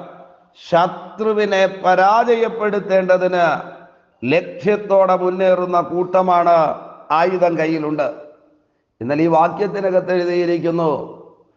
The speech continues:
സൈന്യത്തെ താറുമാറാക്കി. ഇന്ന് രാവിലെ അവിടെ നിർത്തി ഞാനൊരു ദൂത് പറയാം. ദൈവം അനുകൂലമായി വെളിപ്പെട്ടാൽ, നമ്പർ വൺ,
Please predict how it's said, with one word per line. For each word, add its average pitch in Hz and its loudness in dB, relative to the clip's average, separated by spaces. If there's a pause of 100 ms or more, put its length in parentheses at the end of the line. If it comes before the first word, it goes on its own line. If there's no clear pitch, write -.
(380)
സൈന്യത്തെ 190 0 (160)
താറുമാറാക്കി. 156 0 (500)
ഇന്ന് 147 -2
രാവിലെ 170 4
അവിടെ 175 0
നിർത്തി 180 -2
ഞാനൊരു 175 2
ദൂത് 180 0
പറയാം. 160 2 (680)
ദൈവം 175 2
അനുകൂലമായി 180 2
വെളിപ്പെട്ടാൽ, 160 0 (460)
നമ്പർ 156 0
വൺ, 147 0